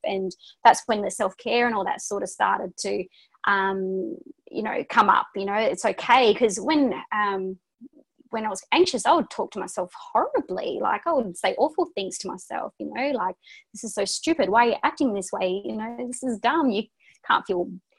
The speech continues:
stupid about driving," or, you know, things like that. "You do this all the time." And you would just, this horrible negative self-talk. And, um, you know, and then, like you said, the judgments and things, you would be judging yourself so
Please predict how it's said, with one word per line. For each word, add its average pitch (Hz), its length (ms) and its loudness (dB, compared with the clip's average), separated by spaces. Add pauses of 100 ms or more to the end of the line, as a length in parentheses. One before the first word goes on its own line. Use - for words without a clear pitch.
(100)
stupid 190 340 -4
about 190 180 0
driving," 233 600 6
or, 247 100 8
you 262 100 8
know, 269 120 10
things 277 240 8
like 233 220 8
that. 285 120 8
"You 277 80 4
do 294 120 2
this 277 180 0
all 269 140 6
the 277 60 4
time." 269 460 4
And 240 160 2
you 262 80 2
would 277 140 0
just, - 240 -8 (160)
this 233 160 -8 (120)
horrible 277 360 4
negative 208 420 -2
self-talk. 208 920 -2
And, 185 280 -6
um, 190 320 -4 (360)
you 220 100 0
know, - 60 2
and 240 140 2
then, 247 240 4 (140)
like - 120 4
you 220 60 -6
said, 247 140 -2
the 208 80 0
judgments 262 500 2
and 208 160 -8
things, 202 320 -6
you 202 160 0
would 190 160 0
be 196 120 -8
judging 240 340 -4
yourself 214 300 2
so - 200 -4